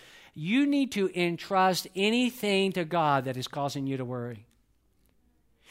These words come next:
If there's anything in your life that you are anxious about, you need to entrust that to God. If you're worried about it, you need to give it to God. If you're ang-, if you're fearful,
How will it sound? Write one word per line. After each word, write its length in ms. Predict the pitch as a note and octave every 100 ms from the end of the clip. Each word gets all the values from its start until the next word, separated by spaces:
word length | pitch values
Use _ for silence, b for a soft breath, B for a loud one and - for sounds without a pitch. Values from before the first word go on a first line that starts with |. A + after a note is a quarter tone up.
| B
If 140 | - F3+
there's 180 | G3+ G3
anything 480 | G#3+ C4+ D4 C#4 B3+
in 100 | A#3
your 140 | A#3
life 340 | A#3+ A#3 A#3 -
that 160 | G3+
you 160 | F#3+ A#3
are 160 | A#3 G#3
anxious 580 | A#3 C4+ D4 - C#4+ A#3+
about, 520 | F3 G3+ F3 F3+ F#3 B B
you 300 | E3+ G3 D4
need 260 | C#4+ C#4 B3+
to 220 | A#3+ G#3+
entrust 960 | A3 G#3+ G3+ F3 - C4 C#4 A3+ F#3 -
that 280 | F#3+ F#3+ - _ _
to 100 | -
God. 420 | F3 G3+ E3 C3 G#2+ - -
If 140 | D#3+ F#3
you're 80 | F3+
worried 240 | A3 C4
about 200 | A#3 A#3+
it, 80 | A#3 b -
you 100 | E3+
need 140 | G3
to 80 | F#3
give 160 | F#3+
it 20 | F#3
to 80 |
God. 220 | E3+ E3 C#3
If 100 | D#3+
you're 100 | F#3
ang-, 200 | G#3+ G3
if 160 | E3+
you're 100 | F3
fearful, 400 | - A#3 A3 A#3